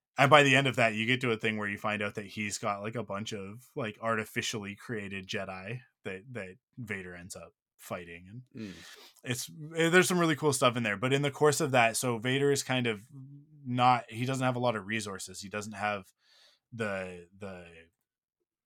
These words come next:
Speaker 1: entire empire at his disposal. Um, so he has to get a little bit clever and, and ends up sort of recruiting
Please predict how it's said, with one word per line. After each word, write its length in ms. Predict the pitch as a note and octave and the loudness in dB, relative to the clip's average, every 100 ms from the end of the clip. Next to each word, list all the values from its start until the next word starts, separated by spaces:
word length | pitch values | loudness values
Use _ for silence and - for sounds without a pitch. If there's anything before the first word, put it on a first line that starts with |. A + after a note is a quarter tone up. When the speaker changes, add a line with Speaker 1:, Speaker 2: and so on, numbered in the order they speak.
| _ - - G#2+ | _ -20 -20 -12
Speaker 1:
entire 880 | A2+ A2+ - A2+ G#2+ G2+ F#2+ F#2 F#2 _ _ | -8 -6 0 4 4 2 -4 -10 -18 _ _
empire 480 | - A2+ G#2 G2+ F#2+ | -4 -4 -2 -2 -2
at 100 | F#2+ | -8
his 160 | F#2+ G2+ | -10 -10
disposal. 720 | G#2 - G2 F#2 F2+ E2+ F#2 _ _ - - - _ | -8 -8 -8 -10 -12 -18 -20 _ _ -20 -20 -20 _
Um, 640 | G#2+ G2 F#2+ F2+ E2+ E2 E2 _ _ _ E3+ | -4 -4 -4 -10 -16 -20 -20 _ _ _ -12
so 320 | - - B2 | -4 0 0
he 160 | G#2+ A#2+ | 0 -2
has 320 | G#2 A2+ - | 2 2 2
to 400 | - A2 F#2+ F#2 F#2+ | -2 -2 -2 -8 -10
get 180 | - G#2+ | -6 -4
a 60 | F#2+ | -4
little 200 | G2 G2 | -10 -12
bit 160 | F2+ | -14
clever 440 | - G2 F2+ E2 F2 | -12 -12 -12 -14 -16
and, 460 | F#2+ F#2+ F2+ F2 F#2 | -14 -14 -14 -18 -16
and 180 | F#2+ F#2 | -16 -14
ends 240 | F2+ F2+ | -14 -14
up 200 | F2+ E2 _ _ _ | -14 -16 _ _ _
sort 220 | - A2 F2+ | -14 -12 -12
of 120 | F2+ | -14
recruiting 680 | F#2 - G2+ F2+ F2 E2+ | -18 -14 -14 -14 -16 -18